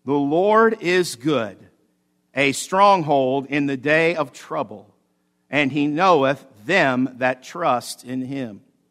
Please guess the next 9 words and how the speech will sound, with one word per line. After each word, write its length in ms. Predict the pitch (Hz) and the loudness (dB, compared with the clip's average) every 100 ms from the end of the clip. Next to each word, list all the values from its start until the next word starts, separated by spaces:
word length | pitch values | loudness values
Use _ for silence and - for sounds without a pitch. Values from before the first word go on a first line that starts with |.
| _ _ _ _ _ _ _ | _ _ _ _ _ _ _
Let's 160 | 156 - | -10 -4
do 160 | 180 | 0
it 80 | 175 | 0
again, 400 | 147 170 143 98 - _ _ _ _ | 2 2 2 0 -10 _ _ _ _
please. 460 | - 147 104 - - _ _ _ _ _ _ _ | -2 0 -2 -8 -20 _ _ _ _ _ _ _
"The 160 | 139 175 | -2 0
Lord 680 | 175 185 240 190 151 151 156 | 2 4 6 8 6 4 0
is 320 | - 180 175 120 | 0 0 0 -2
good, 500 | 170 170 131 104 | -2 0 -2 -6